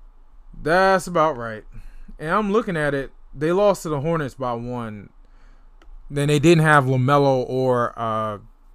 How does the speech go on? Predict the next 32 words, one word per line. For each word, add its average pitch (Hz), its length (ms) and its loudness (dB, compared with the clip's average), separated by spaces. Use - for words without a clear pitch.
Gordon 123 340 -6
Hayward. 101 460 -12
But 135 400 -4
Terry 180 240 10
Rozier, 151 460 6
we 135 100 4
never 135 300 4
can 101 160 -12
stop 101 320 -10
him. 107 320 -12
At 160 160 0
least 208 300 2
we 180 140 0
were 151 160 4
somewhat 147 580 0
competitive 117 600 -6
against 113 300 -10
the 104 60 -12
Nets 107 480 -10
this 120 240 -4
time. 120 320 0
We 143 100 4
didn't 131 220 2
get 117 180 -4
ran 131 400 0
off 127 200 -2
the 110 100 -8
floor 131 340 0
like 101 180 -6
last 110 360 -2
time. 95 360 -6
But 131 420 4